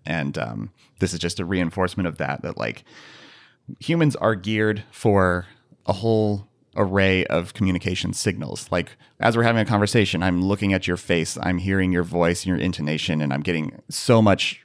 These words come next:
high fidelity information, right? And that's, our brains are wired that way for, you know, millennia, right? And it's like, to distill social interaction down to binary, literally binary <laughs> bits of information,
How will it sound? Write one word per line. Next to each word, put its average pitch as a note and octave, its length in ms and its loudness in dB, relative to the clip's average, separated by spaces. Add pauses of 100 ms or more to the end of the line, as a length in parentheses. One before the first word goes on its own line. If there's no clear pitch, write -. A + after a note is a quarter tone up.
high F#2+ 200 -2
fidelity D2+ 520 0
information, C#2+ 720 -4
right? D#2+ 300 -2 (440)
And A#2+ 160 4
that's, - 280 2 (100)
our B2+ 120 4
brains B2+ 280 6
are B2+ 80 4
wired A#2 400 4
that E2+ 180 0
way F2+ 200 4
for, F2+ 300 -2 (280)
you G#2 80 2
know, E2+ 220 -2
millennia, F2 540 -2
right? F2 280 0 (460)
And G2+ 520 2 (300)
it's - 160 -4
like, G2 200 2
to B2 140 2
distill A#2+ 720 4 (220)
social A2 400 -2
interaction F#2 480 2
down F2+ 380 0
to F2 420 -2
binary, F2+ 760 0
literally A2 440 2
binary F#2 920 2 (220)
<laughs> - 240 -10
bits A2 200 2
of G2+ 80 0
information, F#2+ 720 -2